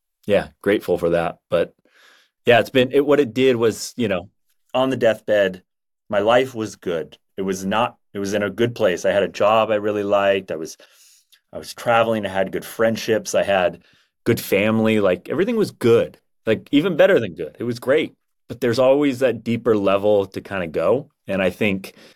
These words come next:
it was very clear. It was like, "Okay, what are the things you want to do right now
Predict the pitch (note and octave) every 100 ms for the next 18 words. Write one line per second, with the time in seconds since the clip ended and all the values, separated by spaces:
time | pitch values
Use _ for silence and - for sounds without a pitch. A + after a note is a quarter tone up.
0 | _ _ _ _ _ _ A2+ A2 F#2 G#2+
1 | A2 G#2+ - A2+ G#2+ G#2 G#2+ G#2 G2 F#2+
2 | F2+ - - F2+ E2 F2+ G2+ B2 D#3 B2+
3 | G#2 G#2 G2 F2 G2+ G2+ F#2+ F#2 F#2 E2
4 | E2+ F2 F2 G#2+ G#2 F2+ G#2+ F3+